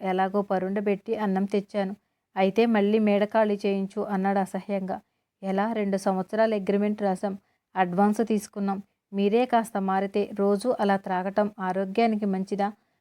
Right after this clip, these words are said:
"అందరికీ ఆరోగ్యం ప్రసాదించే డాక్టర్లు మీరు. హద్దులు మీరుతున్నావు. నా విషయంలో నీ ప్రమేయం అనవసరం." "వెళ్తాను కానీ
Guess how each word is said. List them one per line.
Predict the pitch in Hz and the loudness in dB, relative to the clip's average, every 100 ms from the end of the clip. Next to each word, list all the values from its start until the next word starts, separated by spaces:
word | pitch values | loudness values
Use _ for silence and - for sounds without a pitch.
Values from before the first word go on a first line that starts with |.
| _ - | _ -6
"అందరికీ | 190 196 208 - 262 | 0 0 0 0 4
ఆరోగ్యం | 220 208 208 214 208 | 4 4 2 2 4
ప్రసాదించే | 202 196 202 196 190 202 | 2 2 -2 -2 -4 -4
డాక్టర్లు | 190 175 - 196 208 | -2 -2 -4 -8 -4
మీరు. | 196 190 190 - _ _ _ | -2 -2 -4 -8 _ _ _
హద్దులు | 196 170 208 220 | -6 2 2 4
మీరుతున్నావు. | 214 202 202 196 190 - | 4 2 0 2 2 0
నా | 202 196 | 2 2
విషయంలో | 185 180 - 214 208 208 | 2 0 0 0 2 2
నీ | 214 | 0
ప్రమేయం | 196 190 190 190 196 214 - | 0 0 2 2 0 -2 -4
అనవసరం." | 180 190 - - - _ _ _ _ _ _ _ _ | -4 -4 -2 -4 -6 _ _ _ _ _ _ _ _
"వెళ్తాను | 196 196 208 269 277 | 0 0 2 0 0
కానీ | 247 196 190 | 0 0 0